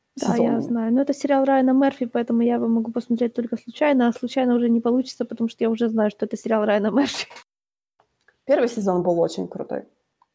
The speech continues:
Speaker 2: Второй сезон был очень странный. <laughs>
Speaker 1: Ну, ещё раз подтверждаю, что это сериал Райана Мерфи, и он его на-, и он его забросил очень быстро.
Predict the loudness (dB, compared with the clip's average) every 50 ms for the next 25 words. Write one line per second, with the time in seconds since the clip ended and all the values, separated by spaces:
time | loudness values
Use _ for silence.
0 | _ _ _ -20 -6 -2 0 2 2 2 0 0 0 0 0 2 2 2 2 2
1 | 2 2 2 0 -2 -6 -10 -16 _ _ _ _ _ _ _ _ _ _ -4 -4
2 | -4 -4 -6 -6 -6 -8 -12 -20 _ _ _ _ _ _ _ _ _ _ _ _
3 | -8 -6 -6 -4 -4 -4 -6 -6 -6 -8 -8 -8 -10 -14 -6 -2 0 2 2 2
4 | 2 2 2 2 2 0 -2 _ -6 -8 -6 _ -6 -6 -2 0 0 0 0 0
5 | -2 -6 -6 -6 -6 -6 -4 -4 0 0 2 2 2 2 2 2 2 0 0 0
6 | 0 -2 -2 -4 -4 -2 -2 0 0 0 0 0 -2 -2 -2 -4 -4 -4 -4 -6
7 | -6 -4 -2 0 2 2 2 2 2 0 0 0 0 0 2 2 2 2 0 -2
8 | -4 -2 -2 -2 -4 -4 -4 -4 -2 -2 -2 -4 -4 _ -8 -8 -8